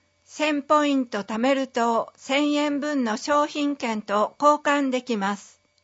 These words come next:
申請。アプリ上で。交換。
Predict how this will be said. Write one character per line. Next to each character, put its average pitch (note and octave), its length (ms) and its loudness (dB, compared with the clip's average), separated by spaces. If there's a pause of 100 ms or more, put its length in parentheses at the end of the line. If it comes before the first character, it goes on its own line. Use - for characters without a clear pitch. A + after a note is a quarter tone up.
(480)
申 C#4+ 340 -2
請。 C4 560 0 (520)
ア - 140 0
プ C#4+ 140 -6
リ D4 180 -4
上 C#4+ 280 2
で。 F#3+ 300 -6 (960)
交 D4 240 4
換。 B3+ 460 0